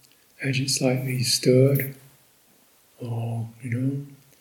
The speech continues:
start to imagine we're enlightened or something like that, or get overabsorbed. So you just stay in keeping that sense of commitment to a lightness,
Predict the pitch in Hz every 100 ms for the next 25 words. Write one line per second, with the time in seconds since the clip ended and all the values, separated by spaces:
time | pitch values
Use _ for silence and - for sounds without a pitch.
0 | _ - - 123 - 143 113 120 123 120
1 | 117 117 117 127 131 139 127 120 127 117
2 | 117 123 127 190 - - _ _ _ _
3 | _ _ _ _ _ _ _ _ _ _
4 | _ _ - 117 120 131 - - _ _
5 | - 131 139 - 135 127 120 120 120 131
6 | 113 123 - - - - 160 156 147 147
7 | 147 - - 139 135 135 135 135 135 123
8 | 123 - 131 127 131 - 117 - 131 131
9 | 131 131 131 135 - - 120 120 123 131
10 | 170 131 131 131 - -